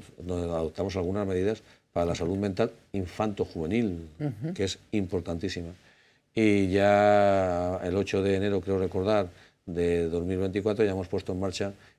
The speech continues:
Speaker 1: el Plan de Salud de la Comunidad Valenciana, que, insisto, presupuestado con setecientos veinticuatro, con una millones,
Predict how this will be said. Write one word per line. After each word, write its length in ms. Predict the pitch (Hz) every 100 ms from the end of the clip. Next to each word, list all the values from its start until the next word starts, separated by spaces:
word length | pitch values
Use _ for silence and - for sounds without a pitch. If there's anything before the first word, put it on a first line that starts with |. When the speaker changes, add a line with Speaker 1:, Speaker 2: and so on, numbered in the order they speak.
| -
Speaker 1:
el 100 | 87
Plan 140 | 95
de 60 | 95
Salud 240 | 92 90
de 60 | 92
la 100 | 92
Comunidad 360 | 90 90 92
Valenciana, 500 | 92 92 90 95 90 - -
que, 100 | -
insisto, 340 | 90 101 95 87
presupuestado 720 | - 87 92 92 92 98 104
con 80 | 90
setecientos 440 | 87 82 90 90
veinticuatro, 500 | 92 92 92 101 104
con 160 | 98 95
una 200 | 101 95
millones, 460 | 95 92 104 113